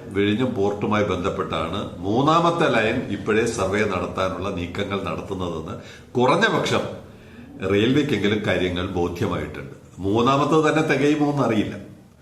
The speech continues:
ഈ പുറംകടലിൽ ഏഴ് കപ്പൽ കിടക്കുന്ന സാഹചര്യത്തിൽ മൂന്ന് ലൈൻ കൊണ്ട് തന്നെ തികയുമോ എന്നറിയില്ല. എന്നാൽ പോലും നമ്മുടെ ഗിവൺ സിറ്റുവേഷനിൽ, ഇന്ത്യൻ സാഹചര്യത്തിൽ മൂന്ന് വരുന്നത് തന്നെ ഒരു വലിയ ഭാഗ്യമായിട്ട് കരുതണം.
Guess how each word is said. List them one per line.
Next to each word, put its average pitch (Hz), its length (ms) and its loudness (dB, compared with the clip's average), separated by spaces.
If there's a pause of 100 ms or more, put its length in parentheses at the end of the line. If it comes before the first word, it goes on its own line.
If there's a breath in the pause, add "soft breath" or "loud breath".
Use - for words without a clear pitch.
(280 soft breath)
ഈ 104 120 0
പുറംകടലിൽ 135 560 2
ഏഴ് 135 240 4
കപ്പൽ 135 280 2
കിടക്കുന്ന 131 380 2
സാഹചര്യത്തിൽ 131 680 2
മൂന്ന് 135 360 2
ലൈൻ 139 220 2
കൊണ്ട് 139 160 2
തന്നെ 139 200 2
തികയുമോ 135 500 2
എന്നറിയില്ല. 117 640 2 (360 loud breath)
എന്നാൽ 180 380 4
പോലും 135 300 2
നമ്മുടെ 135 320 2
ഗിവൺ 123 340 2
സിറ്റുവേഷനിൽ, 120 640 0
ഇന്ത്യൻ 135 280 0
സാഹചര്യത്തിൽ 117 800 0 (360 loud breath)
മൂന്ന് 135 460 2
വരുന്നത് 127 480 2
തന്നെ 135 160 2
ഒരു 113 120 2
വലിയ 104 400 2 (100)
ഭാഗ്യമായിട്ട് 98 600 0
കരുതണം. 85 360 -4